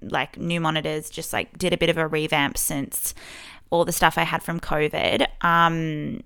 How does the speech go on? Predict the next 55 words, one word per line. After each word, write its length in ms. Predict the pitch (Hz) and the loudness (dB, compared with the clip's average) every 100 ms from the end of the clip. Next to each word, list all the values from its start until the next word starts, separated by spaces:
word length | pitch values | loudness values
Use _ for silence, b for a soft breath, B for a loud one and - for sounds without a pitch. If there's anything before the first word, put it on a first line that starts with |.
| - | -6
like, 160 | 151 | -6
the 60 | 160 | -4
start 260 | - 131 147 | -2 0 -2
of 80 | |
covid. 460 | - - - - - B B B B - - | -4 -6 -4 -6 -8 B B B B -12 -4
And 640 | 180 190 190 185 185 185 185 - - - - | -2 0 0 0 0 -2 -4 -10 -18 -20 2
that 260 | 190 185 - | 6 6 4
area 460 | 185 180 185 175 - | 2 2 2 2 0
is, 360 | 175 160 - - - - | -4 -4 -10 -18 -16 -4
you 100 | 185 | -2
know, 160 | 165 160 - | -2 -6 -8
that's 240 | 170 156 - | -6 -4 2
work, 500 | 208 214 208 208 - | 10 12 12 8 2
that's 240 | 151 - | 2 2
where 100 | 170 | 0
I 60 | 160 | 2
switch 320 | - 165 - | 0 0 4
on, 480 | 185 185 180 180 - | 6 8 8 6 2
that's 240 | 160 160 - | 2 2 2
where 80 | 160 | 2
I 80 | |
do 120 | 165 160 | 2 2
my 140 | 156 | 2
work 260 | 156 151 156 | 2 2 0
all 120 | 160 | 0
day. 420 | 151 151 147 143 | 2 4 2 0
It's, 360 | - - - - | -2 -2 -4 -4
you 140 | 170 | -2
know, 180 | 156 147 | 0 -2
th-, 260 | - - 151 | -4 -6 4
that's 220 | 156 156 | 4 4
where 80 | 160 | 2
I 60 | |
get 220 | 156 160 - | 2 0 0
in 180 | 165 | -2
the 100 | 165 | -2
zone. 540 | 160 156 147 151 214 302 B B B B - | 0 0 0 0 2 2 B B B B -2
And 120 | 262 | 2
then 80 | 277 | 6
when 100 | 302 | 6
I 60 | 311 | 4
come 260 | - 277 - | 4 4 6
out 180 | 220 220 | 8 6
of 120 | 202 | 2
the 80 | 208 | -2
study, 460 | - 170 165 165 - | 2 2 2 0 0
I'm 140 | 170 | 0
in 200 | - 160 | 0 0
my 120 | 160 | 0
home, 520 | 156 - - - - 80 | 0 -2 -2 -2 -2 -2
I'm 160 | 151 | 0
in 120 | 185 | 0
my 100 | 196 | 2
bedroom 560 | 190 - 127 - 127 92 | 2 0 0 -2 -4 -2
and, 320 | - 165 165 | 0 0 -2